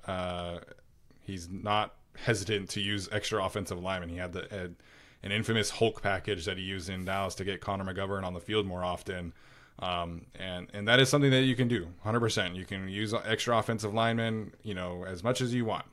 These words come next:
but at some point, like, it just kinda limits your options, 'cause it's really tough to run play action with six offensive linemen on the field, because that sixth one is probably not running routes. So,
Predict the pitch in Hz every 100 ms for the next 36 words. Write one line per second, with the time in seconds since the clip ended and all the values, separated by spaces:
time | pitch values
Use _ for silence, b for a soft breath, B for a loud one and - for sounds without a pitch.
0 | - 87 - - 92 87 107 101 120 117
1 | 101 98 - b b b - 101 101 110
2 | 113 104 110 120 117 117 123 127 127 165
3 | - 113 107 - 107 87 - - - 135
4 | 165 160 156 139 - 135 147 139 - 143
5 | 151 170 131 113 113 - 151 135 135 131
6 | 131 117 117 135 127 107 101 92 110 104
7 | 107 101 98 110 110 135 131 110 104 90
8 | - 120 117 113 104 110 104 127 98 -
9 | - 98 90